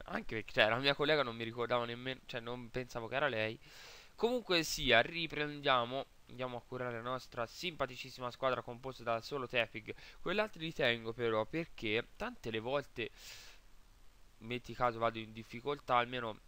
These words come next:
so chi curare. Eh, li farò da spola, ok. Via, riproseguiamo, andiamo a curare la nostra squadra e dopodiché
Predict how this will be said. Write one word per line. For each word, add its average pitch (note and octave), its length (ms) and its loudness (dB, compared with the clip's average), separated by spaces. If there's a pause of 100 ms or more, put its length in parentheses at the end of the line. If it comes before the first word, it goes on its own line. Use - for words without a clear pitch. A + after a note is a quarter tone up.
(120)
so - 440 0
chi A#2+ 240 -10
curare. G#2+ 600 -2 (1200)
Eh, A2 520 -4
li B2+ 100 -10
farò B2+ 220 2
da A2 120 0
spola, G#2+ 300 -2
ok. G#2 200 -6 (520)
Via, F3 280 10
riproseguiamo, E3+ 840 0
andiamo D#3+ 320 -2
a C#3 60 -6
curare C#3 760 8
la A2 160 2
nostra C3+ 380 -2
squadra C3+ 500 4
e C3 200 4
dopodiché D3+ 760 0